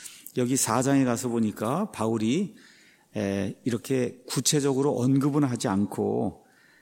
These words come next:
에, 사 장 편지를 마무리하-, 에, 편지를 이렇게 마무리하면서 이 절에 "내가 유오디아에게 간청하며 순두계에게 간청하노니." 참 좋은 그 이름을 가진 여인들이에요.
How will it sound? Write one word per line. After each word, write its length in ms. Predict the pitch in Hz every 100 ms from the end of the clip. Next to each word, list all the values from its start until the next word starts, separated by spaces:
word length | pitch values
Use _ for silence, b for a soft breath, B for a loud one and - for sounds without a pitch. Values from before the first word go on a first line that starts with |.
| b _ _ _ _ _ _ _
에, 120 | 101 95
사 240 | - 117
장 220 | 127 127
편지를 360 | - 165 135 139
마무리하-, 520 | 120 104 113 110 117
에, 120 | 107 104
편지를 340 | - 160 135 123
이렇게 180 | 113 120
마무리하면서 760 | 90 110 123 123 110 107 107
이 260 | 107 104 113
절에 500 | 117 107 120 98 - B B B B -
"내가 320 | 123 120 123
유오디아에게 800 | 117 127 139 135 139 131 127 123
간청하며 840 | 113 110 107 117 107 104 117 190 - B B -
순두계에게 920 | - 139 143 135 135 131 127 123 120
간청하노니." 920 | 107 107 - 107 104 104 95 95 90
참 220 | - 135
좋은 640 | 117 127 127 135 143 143 127 B B _
그 140 | - 135
이름을 400 | 123 143 147 131
가진 460 | 123 110 120 107 - -
여인들이에요. 920 | 107 113 113 107 101 92 85 82